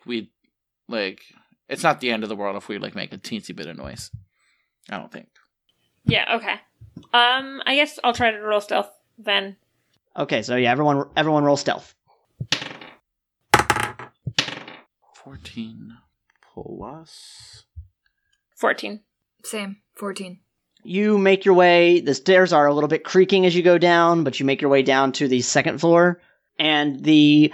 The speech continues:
Speaker 3: loud thumping bassy sound sounds like it's coming from the,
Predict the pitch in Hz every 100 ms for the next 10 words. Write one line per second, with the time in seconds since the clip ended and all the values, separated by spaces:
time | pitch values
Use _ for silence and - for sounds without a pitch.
0 | - - 135 156 165 165 - 160 147 156
1 | 147 123 139 147 180 160 185 175 180 175
2 | - 135 151 143 147 139 - 135 135 131
3 | 135 127 127 120 127 123 123